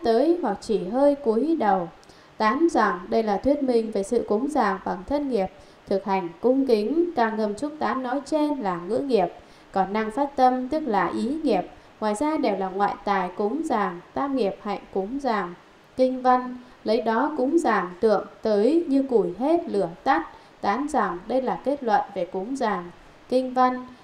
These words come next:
nếu người tâm tán loạn tới đều đã thành Phật đạo, tán rằng đây nói về xưng tụng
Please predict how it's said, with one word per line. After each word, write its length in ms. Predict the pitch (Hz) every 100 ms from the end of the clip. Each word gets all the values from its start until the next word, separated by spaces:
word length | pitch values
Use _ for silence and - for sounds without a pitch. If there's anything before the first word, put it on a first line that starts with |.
| -
nếu 160 | 208 240
người 200 | 285 190
tâm 280 | - 294
tán 340 | 294 240 285 302
loạn 260 | 247 196 - -
tới 380 | 220 208 254 330
đều 180 | 220 185
đã 160 | 185 - -
thành 260 | 214 180 175
Phật 180 | 208 190 -
đạo, 260 | 208 196 - - -
tán 280 | - 202 277
rằng 300 | 277 220 196 185
đây 160 | 233 247
nói 340 | 240 208 254
về 160 | 302 185
xưng 240 | - 294
tụng 200 | 277 202